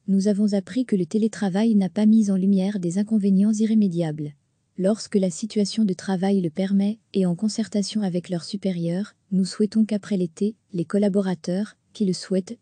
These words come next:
puissent de manière structurelle travailler depuis chez eux un à deux jours par semaine,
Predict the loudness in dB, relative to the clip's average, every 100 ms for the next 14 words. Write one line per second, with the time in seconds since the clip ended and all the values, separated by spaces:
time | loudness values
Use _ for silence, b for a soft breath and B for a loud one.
0 | _ -4 -2 0 0 2 2 0 -4 -8
1 | -8 -6 -4 -2 -4 -4 0 0 2 0
2 | -2 -2 -4 -2 -2 0 0 -2 0 0
3 | 2 -2 -2 -8 -6 -2 0 0 0